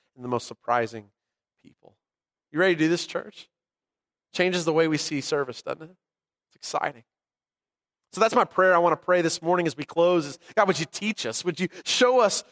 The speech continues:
questions we don't even know to ask? Would you help us see things we haven't yet seen? Would you help us to know names and faces and find ourselves at tables with awful food that we have to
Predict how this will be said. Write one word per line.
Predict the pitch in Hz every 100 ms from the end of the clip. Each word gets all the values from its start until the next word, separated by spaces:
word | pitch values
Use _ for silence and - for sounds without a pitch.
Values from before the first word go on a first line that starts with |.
| -
questions | 233 220 - 214 156
we | 208
don't | 202
even | 196 180
know | 185
to | 185 131
ask? | 175 190 -
Would | 175 170
you |
help | 190 233 202
us |
see | - - 247 247 - - -
things | 233 190
we | 196
haven't | 202 214 214
yet | 202 170
seen? | - 226 220
Would | 190
you | 208
help | 247
us | 233 -
to | 214
know | 190
names | 180 190 214 190 151 - _
and | 175 -
faces | 202 202 196 165 - _
and | 202
find | - 196 214
ourselves | 208 196 214 202
at | 180
tables | - 202 208 190
with | 175 165
awful | 185 190 214 190
food | - 190 185
that | 190
we | 175
have | 165 170
to | 170